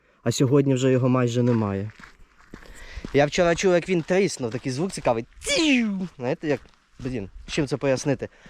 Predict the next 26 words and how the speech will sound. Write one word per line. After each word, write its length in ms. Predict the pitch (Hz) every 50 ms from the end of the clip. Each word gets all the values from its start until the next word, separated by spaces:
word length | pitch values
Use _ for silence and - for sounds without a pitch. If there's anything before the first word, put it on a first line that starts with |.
| - - - -
Як 160 | 139 139 -
потяг 340 | - 208 208 185 - 156 - -
їде 240 | 170 175 151 139 127
по 140 | - 147
рейкам, 360 | 147 165 196 262 277 285 208 143
такий 240 | - 143 - 165
звук 220 | 143 156 165 143 - -
ців-ців, 420 | - - 190 - - - 226 180 - - - -
цікавий, 400 | - 135 - - 147 131 123 120
металевий. 600 | 135 139 - 165 151 143 127 113 104 95 95 - _ _ _ _ - _ _ - - - - -
От 100 | 135 -
так 140 | - 160 -
само 240 | - 180 165 165 156
тріщав 460 | - - 151 156 - - - 180 156
вчора 300 | 139 - - 151 139 135
цей 200 | - - 143 135
віт. 300 | 127 113 101 - - - - - - - - - - - - - - - - - - - - _ - - - - - - - - - - - - - - - - - - - - - - - - -
О, 200 | - - 104 92 - - -
а 120 | - 107
по 120 | - 107 110
цій 160 | - 143 151
стороні 400 | - - 160 151 143 139 135 135
ще 140 | - 135 120
трошки 340 | - 131 127 - - -
є 240 | 123 113 101 98 95 98
льоду. 220 | 95 95 101